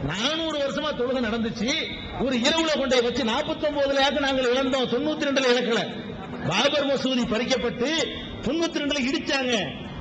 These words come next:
நாற்பத்தி ஒன்பதுல பொசிஷன் போயிடுச்சு. நாற்பத்தி ஒன்பதுல இருந்து பூட்டப்பட்டு, அப்புறம் பூஜை செய்யப்பட்டு, வெளியே இருந்து பூஜை செய்யலாம், அப்புறம் கர சேவை செய்யலாம், அப்படி செய்யலாம், இப்படி செய்யலாம்னு வந்து கடைசி கட்டமா இடிக்கப்பட்டிருக்குங்க.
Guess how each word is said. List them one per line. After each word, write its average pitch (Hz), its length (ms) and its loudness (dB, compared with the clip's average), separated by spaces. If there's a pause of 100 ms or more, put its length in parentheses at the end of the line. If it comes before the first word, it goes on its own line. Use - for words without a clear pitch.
(140)
நாற்பத்தி 277 480 0
ஒன்பதுல 302 340 2
பொசிஷன் 262 420 2
போயிடுச்சு. 233 360 2 (500)
நாற்பத்தி 269 480 0
ஒன்பதுல 247 320 2
இருந்து 269 280 2
பூட்டப்பட்டு, 226 500 -2 (120)
அப்புறம் 254 280 0
பூஜை 233 220 0
செய்யப்பட்டு, 214 420 2 (100)
வெளியே 269 200 4
இருந்து 247 220 2
பூஜை 220 220 2
செய்யலாம், 220 360 2 (180)
அப்புறம் 269 260 0
கர 240 180 4
சேவை 233 260 0
செய்யலாம், 202 360 0
அப்படி 254 220 0
செய்யலாம், 233 240 2
இப்படி 233 180 0
செய்யலாம்னு 214 340 0
வந்து 294 160 0 (420)
கடைசி 233 360 0
கட்டமா 233 380 -2
இடிக்கப்பட்டிருக்குங்க. 180 580 -2